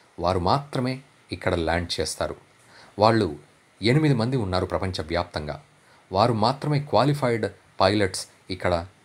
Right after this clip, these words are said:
ల్యాండ్ చేయడానికి. మొత్తానికి పారో ఎయిర్‌పోర్ట్ భూటాన్ యొక్క only one ఇంటర్నేషనల్ ఎయిర్‌పోర్ట్. ప్రపంచవ్యాప్తంగా రావాల్సిన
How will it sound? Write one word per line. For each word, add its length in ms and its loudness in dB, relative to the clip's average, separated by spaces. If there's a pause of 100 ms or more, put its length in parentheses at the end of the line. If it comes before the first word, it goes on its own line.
(120)
ల్యాండ్ 460 -2
చేయడానికి. 420 -4 (800)
మొత్తానికి 500 2 (340)
పారో 360 4
ఎయిర్‌పోర్ట్ 400 -2 (460)
భూటాన్ 380 2
యొక్క 200 -4 (640)
only 380 2 (400)
one 200 2 (120)
ఇంటర్నేషనల్ 560 -4 (120)
ఎయిర్‌పోర్ట్. 380 -6 (760)
ప్రపంచవ్యాప్తంగా 920 0 (1120)
రావాల్సిన 460 2